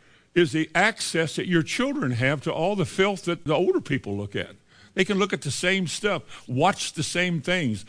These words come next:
learn the same words, discuss it at school with each other about it,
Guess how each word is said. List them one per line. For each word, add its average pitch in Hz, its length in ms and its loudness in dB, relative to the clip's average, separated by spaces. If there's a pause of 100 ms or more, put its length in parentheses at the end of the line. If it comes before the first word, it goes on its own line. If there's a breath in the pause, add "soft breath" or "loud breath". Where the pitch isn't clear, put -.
(180 loud breath)
learn 185 380 4
the 170 100 4
same 175 460 0
words, 139 420 0 (380 loud breath)
discuss 160 560 0
it 170 100 -4
at 165 100 -2
school 196 360 0
with 165 180 2
each 165 240 2
other 165 240 4
about 170 360 4
it, 175 120 0